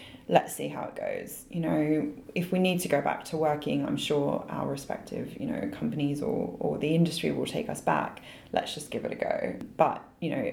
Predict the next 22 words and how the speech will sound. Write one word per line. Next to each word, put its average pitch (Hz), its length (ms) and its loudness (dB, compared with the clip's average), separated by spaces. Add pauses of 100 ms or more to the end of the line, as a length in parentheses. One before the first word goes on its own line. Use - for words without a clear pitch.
under 160 260 2
the 147 60 -2
premise - 340 -2
that, - 420 2
you 156 60 0
know, 139 120 0
we'd - 180 2
had 143 180 2
a 147 60 6
year's 139 360 2
worth - 220 -2
of - 180 0 (220)
essentially - 500 -2
living - 500 0
expenses - 560 0
saved 135 360 0
up - 300 2 (500)
and 143 420 4 (140)
our 156 100 4
business 160 400 -2
was 151 200 -10
already - 680 0